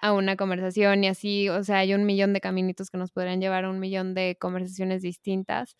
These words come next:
Creo que al final el mensaje que nos dejas es cuestiona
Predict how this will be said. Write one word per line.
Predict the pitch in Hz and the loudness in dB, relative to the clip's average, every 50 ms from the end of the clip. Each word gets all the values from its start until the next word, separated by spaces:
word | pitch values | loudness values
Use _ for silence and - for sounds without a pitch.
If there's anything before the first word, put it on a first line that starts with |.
| _ - | _ -2
Creo | - 226 220 | 0 2 4
que | 240 | 6
al | 226 226 | 4 4
final | 220 - 208 196 196 196 190 190 | 4 0 0 0 0 2 2 2
el | 190 185 170 | 0 0 0
mensaje | 170 180 185 185 - 196 190 185 202 190 | -2 -2 -4 -2 -4 -4 -4 -6 -8 -8
que | - 180 | -6 -6
nos | 185 180 180 180 | -4 -4 -4 -2
dejas | 190 190 185 - 190 196 196 - | -2 -4 -4 -4 -4 -6 -4 -2
es | 190 180 180 180 180 - - | -2 -2 -2 -2 -4 -6 -6
cuestiona | - 190 190 - - 196 190 190 185 185 185 202 220 254 240 | -6 -6 -6 -4 -4 -4 -2 -2 -2 -2 -2 -4 -6 -8 -12